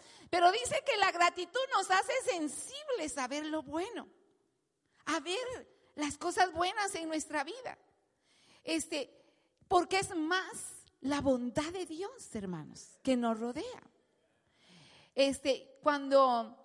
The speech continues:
eh, hermano Samuel le pasó algo malo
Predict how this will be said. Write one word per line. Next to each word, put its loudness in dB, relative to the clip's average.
eh, 0
hermano 0
Samuel 0
le -6
pasó -2
algo 2
malo -2